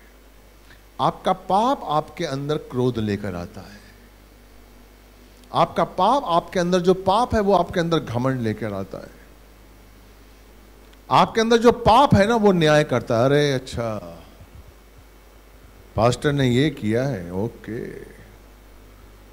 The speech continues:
मैं पास्टर को बताता हूं कि आप बहुत पवित्र बनते हैं, मैंने आपकी गलती पकड़ ली।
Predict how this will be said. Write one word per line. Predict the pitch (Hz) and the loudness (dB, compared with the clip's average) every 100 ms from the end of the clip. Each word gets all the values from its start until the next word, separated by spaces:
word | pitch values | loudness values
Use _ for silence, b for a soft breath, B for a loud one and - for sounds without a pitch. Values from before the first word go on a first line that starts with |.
| - 107 | -10 -8
मैं | |
पास्टर | - 113 123 147 | -2 0 0 -2
को | 147 131 | -2 0
बताता | 120 127 123 | 2 0 0
हूं | 151 | 0
कि | 165 160 | 0 -4
आप | 113 131 | -2 -2
बहुत | 107 123 160 - | -2 0 0 0
पवित्र | 123 165 180 | -2 -2 0
बनते | 151 127 123 120 | 0 0 0 -2
हैं, | 123 190 196 - - - - - - - - - - - - - - | -2 -4 -8 -14 -20 -20 -20 -20 -20 -20 -20 -20 -20 -20 -20 -20 -10
मैंने | 87 160 196 | 0 2 4
आपकी | 190 175 185 | 4 2 0
गलती | 151 135 139 131 | 0 0 0 0
पकड़ | 117 110 101 | 0 0 -2
ली। | 92 92 87 | -2 -4 -6